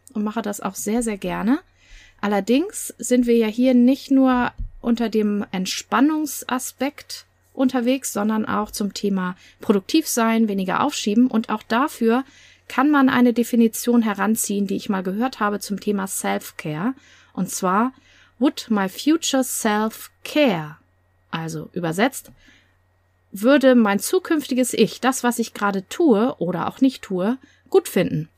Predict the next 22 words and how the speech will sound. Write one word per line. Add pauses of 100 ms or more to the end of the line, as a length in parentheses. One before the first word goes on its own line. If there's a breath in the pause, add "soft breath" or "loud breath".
(100)
Und
wie
würde
es
darüber
denken
oder
wie
würde
es
sich
damit (460 soft breath)
vielleicht
auch
fühlen? (2250 soft breath)
Schau
doch
einfach
mal,
überleg
dir
mal,